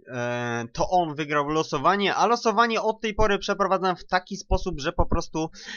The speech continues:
e, w momencie, gdy te osoby, które podadzą, e, właściwy numerek, który ja sobie tam wcześniej ustaliłem,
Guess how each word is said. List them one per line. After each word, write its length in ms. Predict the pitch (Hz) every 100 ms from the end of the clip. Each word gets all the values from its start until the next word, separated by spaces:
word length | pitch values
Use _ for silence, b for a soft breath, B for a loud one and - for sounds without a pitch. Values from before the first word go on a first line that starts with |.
| B B
e, 140 | 151
w 20 | 147
momencie, 400 | 156 175 170 156
gdy 500 | 135 160 160 160 160
te 80 | 180
osoby, 380 | 185 - 170 165
które 240 | - 156
podadzą, 520 | 151 151 156 143 156 156
e, 300 | 139 147 139
właściwy 460 | 135 156 - 160 160
numerek, 520 | 156 160 196 165 -
który 220 | 147 139
ja 100 | 135
sobie 260 | 135 131 131
tam 160 | 131
wcześniej 380 | 127 143 - 135
ustaliłem, 640 | 160 - 143 131 127 135